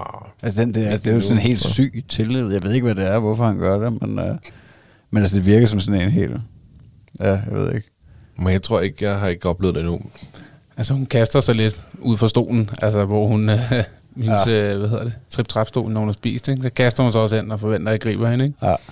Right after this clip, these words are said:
Speaker 3: Der er hun så også næsten lige faldet ned fra, det var ikke så godt. <laughs> Hun skulle selv, hun skulle selv kravle, ej, ikke fordi jeg ikke greb hende, godt nok. Hun skulle selv kravle op om morgenen.
Speaker 1: Ja, altså, de er heldigvis
Speaker 3: Og så gled hun.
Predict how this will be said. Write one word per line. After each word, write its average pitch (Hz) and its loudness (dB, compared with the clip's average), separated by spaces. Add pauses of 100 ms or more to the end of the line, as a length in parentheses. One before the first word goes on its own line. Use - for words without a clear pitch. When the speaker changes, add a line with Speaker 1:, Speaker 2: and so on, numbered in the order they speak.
(920)
Speaker 3:
Der - -6
er - 0
hun 110 0
så 101 -2
også 104 -4 (160)
næsten 107 -4
lige 101 -6
faldet 98 -6
ned 98 -8 (100)
fra, 104 -10
det 90 -14
var 107 -6
ikke 101 -8
så 107 -10
godt. 98 -6
<laughs> - -4
Hun 135 -4
skulle 135 -2
selv, - 4
hun 135 4
skulle 127 2
selv 143 6
kravle, 135 4
ej, 135 2
ikke 139 2
fordi 143 6
jeg 123 6
ikke 117 0
greb 117 2
hende, 127 0 (460)
godt 113 -2
nok. 107 -6
Hun 117 -4
skulle 110 -2
selv 127 0
kravle 110 2
op 101 2
om 113 4
morgenen. 107 2 (100)
Speaker 1:
Ja, - -12 (280)
altså, - -8
de - -4
er 92 -2
heldigvis 98 0
Speaker 3:
Og - 0
så - -2
gled 117 4
hun. 127 2